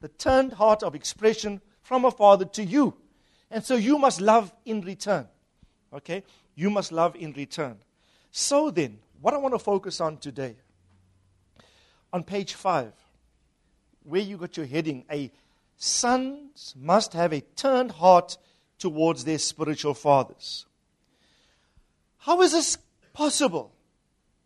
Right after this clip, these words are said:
I want to talk about four areas now, quickly. How can we get a son's heart to turn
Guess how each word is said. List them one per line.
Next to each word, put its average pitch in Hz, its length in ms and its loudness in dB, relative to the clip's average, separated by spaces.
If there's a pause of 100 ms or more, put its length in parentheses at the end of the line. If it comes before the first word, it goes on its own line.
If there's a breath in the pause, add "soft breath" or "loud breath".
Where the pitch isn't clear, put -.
(180)
I 233 60 -2
want 269 160 0
to - 60 -12
talk 240 140 0
about 220 200 4
four 240 200 0
areas 185 380 2
now, 120 140 -16
quickly. 156 400 -18 (640)
How 311 240 6
can 277 320 -2
we 202 220 -4
get 156 580 -4 (500)
a 160 60 -6
son's 277 600 2
heart 214 600 2 (600)
to 180 120 -10
turn 226 720 2